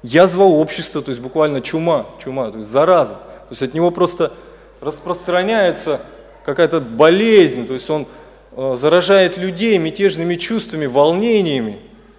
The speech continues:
Он возбудитель мя-, мятежа, он представитель ереси, даже с храм от-, осквернил. То есть представьте, вы слышите это все.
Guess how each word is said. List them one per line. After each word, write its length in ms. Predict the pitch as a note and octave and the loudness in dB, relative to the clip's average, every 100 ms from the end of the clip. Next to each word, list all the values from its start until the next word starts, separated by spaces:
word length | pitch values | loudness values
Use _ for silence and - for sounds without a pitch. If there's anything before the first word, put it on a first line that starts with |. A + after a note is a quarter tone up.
| _ _ _ _ _ _ _ - | _ _ _ _ _ _ _ -4
Он 140 | D3+ | -2
возбудитель 560 | D#3+ E3+ F3+ G3+ G#3 G3+ | 0 0 0 0 0 2
мя-, 260 | F#3+ F#3+ F3+ | 2 0 -2
мятежа, 760 | E3+ E3+ F#3+ D3+ F3 A3+ G3 | -4 -2 -4 0 2 6 6
он 180 | D3 - | 2 -2
представитель 640 | E3 D#3+ E3+ F#3 G3 G3 | -10 -2 0 0 -2 -6
ереси, 760 | C3 A2 E3+ B3 F#3+ E3+ - A#2 | -8 -8 -4 -2 -2 -4 -8 -8
даже 300 | A2 D#3 E3 | -2 0 -2
с 220 | E3+ - | -8 -10
храм 540 | - - E3+ A#3 G#3+ F#3+ | -8 0 2 4 4 0
от-, 160 | - | 0
осквернил. 640 | D#3 - E3 E3 E3+ C#3 | -8 -6 -4 -4 -2 -4
То 260 | A2 - - | -6 -14 -20
есть 100 | B2 | -12
представьте, 460 | D3 C#3+ F#3+ - D3 | -8 0 0 0 -8
вы 100 | C#3 | -8
слышите 500 | - A#3 - F3 D#3+ | -6 -6 -6 -4 -4
это 200 | D3+ D3 | -4 -8
все. 320 | - D#3+ | -4 -4